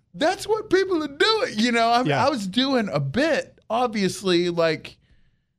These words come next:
Speaker 1: it's true. Everything that I'm telling is true, but I'm doing it in the comedic manner, but I'm, like,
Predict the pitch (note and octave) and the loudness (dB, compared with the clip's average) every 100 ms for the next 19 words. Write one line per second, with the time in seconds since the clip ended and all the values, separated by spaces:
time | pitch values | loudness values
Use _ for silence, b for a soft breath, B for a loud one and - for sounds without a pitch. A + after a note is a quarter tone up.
0 | _ - C#3+ - - - G#3 C4 B3 F#3+ | _ -12 -12 -10 -6 0 0 0 2 2
1 | F#3 G3 G3+ A3 G3+ F#3 D#3 F3+ F#3 F3 | 2 0 -2 -2 -2 -2 -2 -2 -2 -2
2 | D3 - - D#3+ F#3+ G#3 G3 G#3+ B3 A#3 | -6 -10 -6 -4 -4 -2 -2 0 -2 -2
3 | A3 A3 F3+ F3 E3+ F3+ F3 D#3+ C3+ D#3+ | -4 -2 -2 -2 -4 -2 0 0 0 0
4 | F#3 F3+ D3+ D#3 D3+ C#3+ A#2+ | 2 0 -2 -2 -2 -2 -4